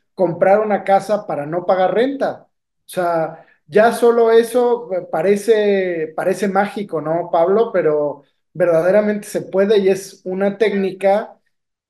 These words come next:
pues, muy socorrida para los que han estudiado un poquito más a fondo cómo funcionan los bienes raíces.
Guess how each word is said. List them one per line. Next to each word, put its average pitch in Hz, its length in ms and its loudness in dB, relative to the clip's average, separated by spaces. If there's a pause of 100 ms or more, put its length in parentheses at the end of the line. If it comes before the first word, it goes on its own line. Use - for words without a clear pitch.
pues, 160 400 -2
muy 180 300 2
socorrida 185 800 0
para 151 220 0
los 151 280 -6
que 175 100 -6
han 185 220 -2
estudiado 190 800 0 (240)
un 175 180 -10
poquito 190 400 -10
más 170 260 -6
a 160 80 -10
fondo 165 420 -4
cómo 160 260 -8
funcionan 156 440 -10
los 131 100 -8
bienes 147 220 -8
raíces. 131 640 -14